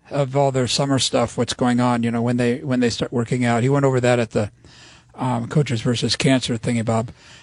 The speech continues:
Um, so I can't remember exactly, but sometime in early,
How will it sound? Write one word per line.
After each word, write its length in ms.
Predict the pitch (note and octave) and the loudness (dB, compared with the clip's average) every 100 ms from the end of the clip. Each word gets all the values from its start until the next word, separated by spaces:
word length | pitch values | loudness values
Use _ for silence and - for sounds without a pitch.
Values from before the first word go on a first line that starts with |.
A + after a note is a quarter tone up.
| _ - | _ -4
Um, 320 | C3 B2 A2+ | 0 2 0
so 120 | A2 C3+ | 0 0
I 60 | |
can't 160 | C3 D3+ | 0 0
remember 320 | B2+ C3 B2+ A#2 | 2 2 2 0
exactly, 480 | A2+ B2+ B2 - A#2 | 0 -2 -2 -2 -2
but 240 | B2 C3+ D#3 D3 | -2 -2 -6 0
sometime 400 | F#3+ G#3 G3+ E3+ | 2 4 4 4
in 100 | D3+ | 4
early, 380 | D3 B2+ A#2 | 4 2 0